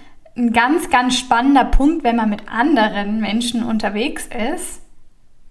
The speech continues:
weil eine Pause auch so Grüppchen, die sich vielleicht gebildet haben, zerschlagen können. Ähm, das kann im ersten Moment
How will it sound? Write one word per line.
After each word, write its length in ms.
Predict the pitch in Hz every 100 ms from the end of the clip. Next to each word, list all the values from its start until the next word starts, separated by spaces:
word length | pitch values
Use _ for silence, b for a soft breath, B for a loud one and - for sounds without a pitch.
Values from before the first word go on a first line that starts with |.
| -
weil 680 | 202 208 220 226 220 214 - - 226
eine 120 | 208
Pause 760 | - 240 254 294 277 277 - -
auch 200 | 226 214
so 360 | 226 208 214 -
Grüppchen, 500 | 262 - - 240 214
die 80 |
sich 200 | 202 196
vielleicht 380 | - 196 185 -
gebildet 540 | 214 196 196 196 202 202
haben, 760 | 202 196 214 247 330 - - -
zerschlagen 680 | - 214 226 214 214 202 -
können. 520 | - - 240 - b b b b b b b b b b b - - -
Ähm, 580 | 226 214 214 208 208 208 -
das 160 | - -
kann 180 | 262 294
im 120 | 240
ersten 360 | 220 - - 240
Moment 680 | 226 220 226 233 226 -